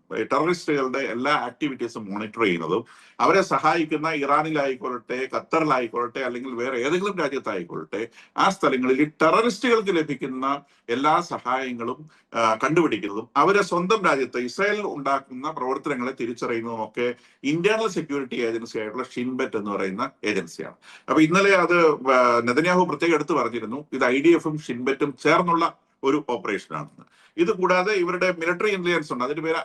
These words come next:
അമാൻ എന്നുള്ളതാണ്, മിലിറ്ററി ഇന്റലിജൻസ് ആണ് അവര്. ഈ മൊസാദ് എന്ന് പറയുന്നത് ലോകം മുഴുവൻ വ്യാപിച്ചു കിടക്കുന്ന നെറ്റ്വർക്കാണ്. അപ്പൊ അവരെ എല്ലാ ഇന്റർനാഷണൽ, എല്ലാ രാജ്യങ്ങളിലും മൊസാദിന് ഓപ്പറേഷൻസ് ഉണ്ട്. ആ ഓപ്പറേഷൻസ് മാത്രമല്ല, അവർക്ക്, ആ, ആക്ടിവിറ്റീസും ഉണ്ട്, അവിടെ അവർക്ക് ഓപ്പറേഷൻസ് കണ്ടക്ട് ചെയ്യാൻ പറ്റും.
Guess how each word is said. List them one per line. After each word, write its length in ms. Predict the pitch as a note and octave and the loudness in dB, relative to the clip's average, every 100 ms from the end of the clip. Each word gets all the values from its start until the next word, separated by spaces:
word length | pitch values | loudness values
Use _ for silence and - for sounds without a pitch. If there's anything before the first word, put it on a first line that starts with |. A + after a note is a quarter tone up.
| D3 | -4
അമാൻ 260 | C#3 D#3+ | -2 -2
എന്നുള്ളതാണ്, 340 | D3 B2 G#2 G2+ | -4 -6 -6 -6
മിലിറ്ററി 320 | D3+ E3+ G3+ | -6 -2 0
ഇന്റലിജൻസ് 500 | F3 D3 C3 G#2 F2+ | 0 -4 -6 -6 -10
ആണ് 100 | E2+ | -10
അവര്. 200 | - - _ _ _ - | -14 -20 _ _ _ -6
ഈ 40 | |
മൊസാദ് 380 | G#2+ A2+ F#3+ A#3+ | -4 2 4 4
എന്ന് 120 | A#3 | 4
പറയുന്നത് 440 | A3+ G3+ G3 F#3+ | 2 2 0 0
ലോകം 340 | C#3 E3 G3 F#3 | 4 2 2 -2
മുഴുവൻ 300 | E3+ F#3 F3 | 0 0 0
വ്യാപിച്ചു 360 | D#3 D3+ D#3 | -2 -2 -2
കിടക്കുന്ന 220 | D#3 C3+ C3+ | -6 -6 -10
നെറ്റ്വർക്കാണ്. 460 | A#2 A2+ G2 - _ _ _ _ - | -8 -6 -8 -12 _ _ _ _ -4
അപ്പൊ 120 | A2 | 2
അവരെ 200 | C3 F3+ | 2 2
എല്ലാ 380 | G3 E3 G3 G#3 | 0 0 2 2
ഇന്റർനാഷണൽ, 500 | G#3+ F3+ F#3 F#3 E3 | 2 -2 -2 0 -2
എല്ലാ 300 | D3+ F#3 A3+ | -4 -2 2
രാജ്യങ്ങളിലും 460 | D#4+ F#3+ G3 G3 F3 | 2 0 -4 -6 -6
മൊസാദിന് 360 | D3+ D3+ D3 | -4 -4 -2
ഓപ്പറേഷൻസ് 520 | B2+ - G#2 D#2+ D#2 | -4 -6 -10 -10 -18
ഉണ്ട്. 160 | - - _ _ _ - | -20 -20 _ _ _ -2
ആ 120 | D3 G3 | 0 2
ഓപ്പറേഷൻസ് 580 | F3+ F3+ G#3 G3 G3 G3+ | 0 0 0 0 0 2
മാത്രമല്ല, 600 | D#3+ D#3+ E3 D3 D3+ - | 2 2 0 0 -2 -2
അവർക്ക്, 440 | C3+ D#3+ E3 F3+ F3+ _ _ A#2+ | -2 -2 0 -2 -4 _ _ 0
ആ, 60 | |
ആക്ടിവിറ്റീസും 840 | B2 A#2+ D3 D#3 A#3 G3 G#3 E3 G#2 | 0 2 -2 0 -4 -2 -2 -4 -6
ഉണ്ട്, 100 | F#2 | -4
അവിടെ 280 | A#2 D#3 | -2 -2
അവർക്ക് 240 | D#3+ D#3 D#3 | -2 -2 -4
ഓപ്പറേഷൻസ് 580 | D3 - E3+ D#3 D#3+ D#3 | -4 -4 -6 -8 -12 -8
കണ്ടക്ട് 340 | C#3 D#3 F3 | -4 -2 0
ചെയ്യാൻ 180 | C#3+ F#2 | -2 -2
പറ്റും. 300 | E2 - | -8 -16